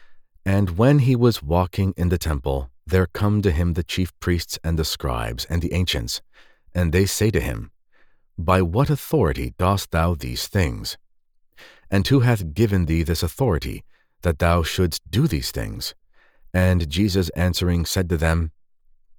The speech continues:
"I will also ask you one word, and answer you me,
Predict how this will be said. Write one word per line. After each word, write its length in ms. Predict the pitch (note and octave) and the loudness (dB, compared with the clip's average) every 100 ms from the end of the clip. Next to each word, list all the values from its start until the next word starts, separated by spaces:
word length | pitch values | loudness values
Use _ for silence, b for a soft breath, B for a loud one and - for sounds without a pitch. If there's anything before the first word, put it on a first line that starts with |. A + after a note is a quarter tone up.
| - | -2
"I 140 | F2 | 0
will 200 | F2+ F#2 | 2 2
also 400 | - G#2 - G#2+ - | 0 -2 0 -2 -2
ask 380 | E2+ F2+ - - | 0 0 -2 -4
you 180 | F2+ F#2 | -2 -2
one 460 | C#2+ C#2+ G2 G#2 | -2 0 0 2
word, 400 | D#2+ D2 A#1 A#1 b b b b | 0 0 -2 -10 b b b b
and 240 | F2+ F2+ E2+ | 0 0 0
answer 360 | F2+ G#2 - G2+ | 0 0 0 0
you 300 | E2+ C#2+ F#2 | 0 0 2
me, 460 | E2 D#2+ A1+ A#1 | 2 0 -2 -10